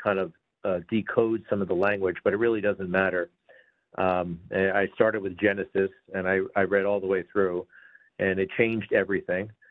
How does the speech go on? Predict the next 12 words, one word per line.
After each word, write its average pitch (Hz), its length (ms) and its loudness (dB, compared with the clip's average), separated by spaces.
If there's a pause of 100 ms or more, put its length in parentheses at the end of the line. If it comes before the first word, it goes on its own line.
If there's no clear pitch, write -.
(300)
and 95 260 0
it 90 120 -2
continues 110 500 0
to 95 100 -4
change 95 340 0
everything. 90 580 0 (520)
So, 95 320 2
uh, 92 220 0 (1000)
if 95 180 2
anyone 113 380 2
out 113 220 -2
there 95 400 0